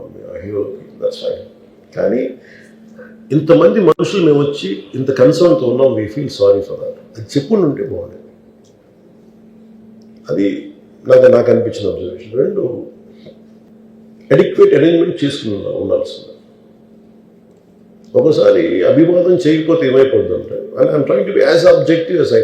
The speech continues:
can be. ఒకసారి అభివాదం చేయకపోతే ఏమైపోద్దంటే, మీకు కావాలని అది సెలబ్రేట్ చేసుకున్నట్టు కాదు.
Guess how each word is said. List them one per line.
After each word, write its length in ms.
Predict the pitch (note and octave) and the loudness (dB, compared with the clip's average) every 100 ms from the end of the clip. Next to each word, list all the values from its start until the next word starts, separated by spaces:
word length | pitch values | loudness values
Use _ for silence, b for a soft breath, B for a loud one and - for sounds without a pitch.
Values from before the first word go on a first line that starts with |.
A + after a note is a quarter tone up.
| - | 0
can 160 | - | -6
be. 100 | - - - - - - - - - - - B B B B _ _ _ _ | -8 -14 -18 -20 -20 -20 -20 -20 -20 -20 -20 B B B B _ _ _ _
ఒకసారి 300 | - E3+ F3+ | 0 4 6
అభివాదం 440 | C#3 G3 G#3 G3+ F#3+ | 6 6 6 6 4
చేయకపోతే 420 | D#3+ E3 D#3+ E3+ D3 | 4 2 2 2 4
ఏమైపోద్దంటే, 840 | D3+ D3 - - - - - - - | 6 4 2 0 -2 -2 -4 -4 -4
మీకు 120 | - | 0
కావాలని 560 | B2+ D3+ E3 D#3 - | 2 2 2 0 0
అది 320 | - B2+ A#2 G2+ | -2 0 -2 0
సెలబ్రేట్ 520 | - G3 G#3 G3+ - | 4 4 6 4 2
చేసుకున్నట్టు 400 | C#3 - A2 - | -4 -4 -6 -6
కాదు. 220 | - - | -10 -12